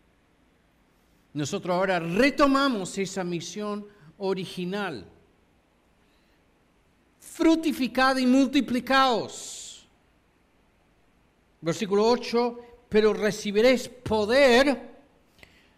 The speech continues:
cuando haya venido sobre vosotros el Espíritu Santo, y me seréis testigos".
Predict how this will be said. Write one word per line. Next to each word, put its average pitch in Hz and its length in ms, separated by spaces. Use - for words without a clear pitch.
cuando 202 360
haya 208 220
venido 254 500
sobre 302 480
vosotros 233 640
el 190 120
Espíritu 185 480
Santo, 185 720
y 226 140
me 208 240
seréis 208 640
testigos". 208 840